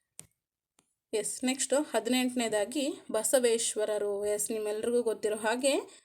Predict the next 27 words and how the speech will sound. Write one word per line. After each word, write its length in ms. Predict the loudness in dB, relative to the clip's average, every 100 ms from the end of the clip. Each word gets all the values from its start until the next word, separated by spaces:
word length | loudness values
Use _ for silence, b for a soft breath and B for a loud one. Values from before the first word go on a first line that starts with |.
| _
ಕರ್ನಾಟಕದ 680 | 0 2 2 0 0 -2 0 0
ಮಾರ್ಟಿನ್ 600 | 0 -2 2 2 2 0
ಲೂಥರ್ 380 | 0 2 2
ಎಂದೇ 500 | 2 2 4 6 4
ಪ್ರಖ್ಯಾತಿಯನ್ನ 800 | 2 0 0 2 0 2 -2 -2 -4
ಹೊಂದಿರ್ತಾರೆ 960 | -4 -4 -4 -2 2 4 2 -2 -14 -8 -2
ಬಸವೇಶ್ವರರು. 1160 | 0 0 0 0 0 0 2 2 0 -6 -14 -20 -12 -6
ಓಕೆ, 220 | 2 2
ಬಸವಣ್ಣನವರು 1000 | 2 -2 -2 -2 -2 0 0 2 4 2 B B -4
ಕರ್ನಾಟಕದ 600 | -2 0 -2 -2 -2 0 -2
ಮಾರ್ಟಿನ್ 640 | 0 0 0 0 0 0
ಲೂಥರ್ 480 | 0 -2 0 2 2
ಅಂತ 240 | 0 2 2
ಅವ್ರಿಗಿರ್ತಕ್ಕಂತಹ 840 | 2 0 -2 -2 -2 -2 -6 -4 -2
ಬಿರುದು. 260 | 0 0 0
ಯಾರು 320 | 0 2 4
ಈ 200 | 4 2
ಬಿರುದನ್ನ 400 | 0 0 -2 -2 -2
ಅವ್ರಿಗೆ 200 | -2 -2
ಕೊಟ್ಟಾರ 360 | -4 0 0
ಅಂತಂದ್ರೆ 840 | 0 -2 -2 -2 -2 -6 -10 -12 -2
ಆರ್ಥರ್ 600 | 0 -2 -4 0 2 2
ಮೈಲಾರ್ 480 | 2 2 0 0 -2
ಅಂತಕ್ಕಂಥವ್ರು 720 | -4 -4 -4 -2 0 0 0
ಈ 120 | -2
ಬಿರುದನ್ನ 380 | -6 -2 -2 -2
ಅವ್ರಿಗೆ 580 | -4 -4 -4 -8 -18